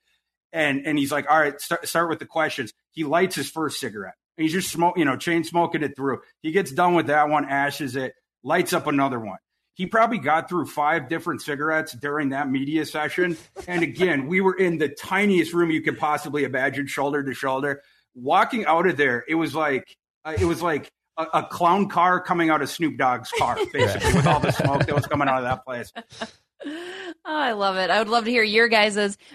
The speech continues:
Speaker 3: Metrodome Vikings memories. That would be super fun. Drop them in the comments below or comment on our social media page. Uh, going back to U S Bank Stadium, though, and Kevin O'Connell's comment about loving the team,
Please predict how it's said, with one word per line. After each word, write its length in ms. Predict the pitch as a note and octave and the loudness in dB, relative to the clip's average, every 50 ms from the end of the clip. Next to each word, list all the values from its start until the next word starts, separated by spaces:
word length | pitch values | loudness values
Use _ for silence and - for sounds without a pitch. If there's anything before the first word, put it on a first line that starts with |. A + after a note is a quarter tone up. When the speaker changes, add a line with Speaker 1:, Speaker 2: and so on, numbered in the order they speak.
| - - | -14 -6
Speaker 3:
Metrodome 580 | G3+ G#3 G#3+ G#3 - - A3 G3+ G3+ F#3+ F#3+ F3+ | 0 2 2 2 2 0 4 4 4 4 4 2
Vikings 480 | F3+ F#3 F#3 F#3 F#3 F3+ F3 E3+ E3+ | 2 2 2 2 0 -4 -6 -4 -4
memories. 640 | F3 E3+ G3 A3 A3+ A3 A3 G#3+ G#3+ G#3+ G#3+ G#3+ G3 | -2 0 2 4 4 4 4 4 4 4 2 2 0
That 160 | - E3+ C3+ G#2 | -2 -4 -4 -4
would 100 | C3 C#3+ | -6 -6
be 80 | D3+ | -8
super 260 | D3+ - C3 - B2+ | -10 -10 -14 -14 -16
fun. 300 | - - E3 D#3+ D#3+ D#3+ | -14 -10 -8 -6 -6 -6
Drop 180 | D#3+ D#3 C#3+ - | -6 -8 -8 -8
them 100 | - C3+ | -10 -14
in 80 | C3+ C3 | -14 -12
the 60 | B2 | -10
comments 380 | - E3 C#3+ C#3 A2+ A#2+ - | -6 -6 -4 -4 -6 -8 -10
below 420 | - - B2+ D3+ E3+ F3+ F#3+ F#3 F3+ | -12 -12 -8 -2 2 4 4 4 2
or 160 | F3 E3 E3 | 0 -2 -4
comment 400 | - - F#3+ D#3+ C#3 C3+ - - | -6 -6 -6 -6 -6 -6 -8 -10
on 100 | D3 B2+ | -10 -10
our 120 | B2 - | -10 -12
social 260 | - - - - - C#3 | -12 -12 -14 -12 -8 -2
media 260 | A3 C#4 C4+ B3 B3 | -2 0 2 0 0
page. 360 | - C4 C4 C4 B3 - - _ - - - - - - | 2 2 2 2 2 0 -8 _ -20 -20 -20 -20 -12 -4
Uh, 240 | - G3 F#3 E3 - | 0 2 2 2 2
going 280 | G3 F3 G3+ G#3 G#3+ G#3 | 0 -2 -2 -2 0 0
back 220 | G3 F#3+ F#3+ F#3+ - | 2 2 0 0 -2
to 100 | - G3 | -8 -6
U 200 | F3 F#3 F#3+ F#3+ | -2 0 2 0
S 100 | F#3+ F#3+ | 0 0
Bank 300 | F3 F#3 G3 F#3 F3+ - | -2 -2 -2 -2 -4 -6
Stadium, 420 | - - F3+ F#3 G3 F#3+ F#3+ F3+ | -8 -4 -2 -2 0 0 -2 -2
though, 200 | E3+ E3+ D#3+ D#3 | -2 -2 -2 -2
and 100 | D#3 D#3+ | -2 -4
Kevin 240 | F3 F3+ D#3+ E3+ E3 | -4 -4 -4 -4 -4
O'Connell's 580 | D#3+ D#3+ - F3+ E3+ E3+ E3+ E3 E3 E3 E3 - _ _ - - | -6 -6 -4 -2 -2 -2 -2 -2 -4 -6 -8 -12 _ _ -20 -10
comment 420 | - G#3 F3+ E3+ E3+ E3 E3+ - | -6 -4 -2 -2 -2 -4 -6 -4
about 260 | E3 E3 E3 E3 - _ _ _ _ _ - | -2 0 0 0 -2 _ _ _ _ _ -4
loving 360 | G#3 A#3 A3 G3 G#3+ G#3+ G3 | 2 2 2 2 2 -2 -4
the 80 | F#3 F3+ | -6 -8
team, 320 | - A3+ G3+ G3 F#3+ G3+ | -8 -6 -6 -4 -4 -6